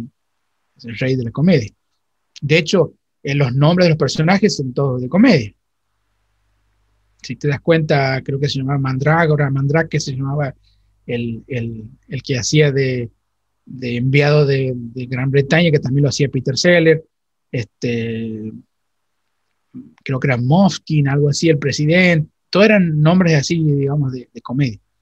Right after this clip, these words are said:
Sadesky se llamaba, por ejemplo, el, el ruso. Sadesky Kisov, nombres así sexuales. Eh, entonces, este, como le decía, Peter Sellers tenía que entrevistar a los tres. Y, eh, de hecho, el, el,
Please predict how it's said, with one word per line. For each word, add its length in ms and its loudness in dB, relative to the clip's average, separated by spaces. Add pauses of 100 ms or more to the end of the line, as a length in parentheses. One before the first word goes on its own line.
(180)
Sadesky 600 -2
se 160 -6
llamaba, 280 0
por 140 -4
ejemplo, 340 0
el, 220 -4 (260)
el 100 -8
ruso. 500 0 (500)
Sadesky 520 -2
Kisov, 500 4 (260)
nombres 400 -2
así 160 -4
sexuales. 600 0 (960)
Eh, 400 0 (1500)
entonces, 500 2
este, 680 0
como 140 4
le 80 6
decía, 240 2
Peter 180 0
Sellers 220 2
tenía 240 -2
que 220 -6
entrevistar 460 0
a 20 2
los 160 0
tres. 260 2
Y, 200 -2
eh, 260 0
de 120 2
hecho, 200 2
el, 160 -2
el, 400 0